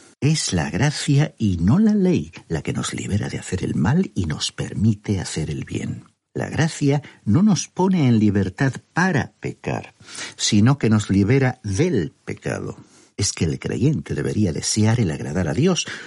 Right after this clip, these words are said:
no porque debe agradarle como un esclavo, sino porque es un hijo o una hija y quiere complacer a su padre. El creyente hace lo que Dios quiere,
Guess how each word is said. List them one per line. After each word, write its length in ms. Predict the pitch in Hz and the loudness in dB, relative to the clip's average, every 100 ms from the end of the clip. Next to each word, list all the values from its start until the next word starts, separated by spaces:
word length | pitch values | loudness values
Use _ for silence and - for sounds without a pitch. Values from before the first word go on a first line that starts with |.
| - | -4
no 200 | 127 202 | 2 4
porque 400 | 285 - 113 - 90 | 2 -2 -2 0 2
debe 280 | 113 113 | 4 4
agradarle 640 | 98 82 87 110 92 87 82 | 2 0 0 0 0 -2 -2
como 240 | 80 87 | -2 2
un 120 | 104 | 2
esclavo, 640 | 80 - 98 113 104 90 - - - - | 0 -2 0 2 0 -2 -10 -20 -20 -14
sino 340 | - - 78 87 | -8 -4 -2 -2
porque 380 | - - 60 95 | -8 -8 -6 -4
es 160 | - | 0
un 140 | 117 151 | 2 2
hijo 340 | 90 - 156 - - - | 2 0 -2 -4 -18 -4
o 100 | 78 | 0
una 260 | 101 101 | 2 2
hija 420 | 104 165 - 82 95 - - - | 2 0 -2 -6 -6 -12 -12 -2
y 140 | 113 | -2
quiere 580 | - 147 226 254 78 - | -2 2 4 4 2 -2
complacer 520 | - - - 69 80 67 | -8 -8 -8 -6 -4 -4
a 60 | |
su 160 | - - | -6 -4
padre. 420 | 62 52 57 - - - - - | -6 -6 -8 -10 -16 -20 -8 0
El 160 | 135 | 0
creyente 640 | 143 139 147 262 - 160 | 2 2 4 4 4 2
hace 180 | 208 202 | 2 2
lo 140 | 143 - | 0 2
que 100 | 98 | 2
Dios 400 | 139 214 - - _ | 4 2 0 -8 _
quiere, 500 | - 104 92 - | -2 0 0 -2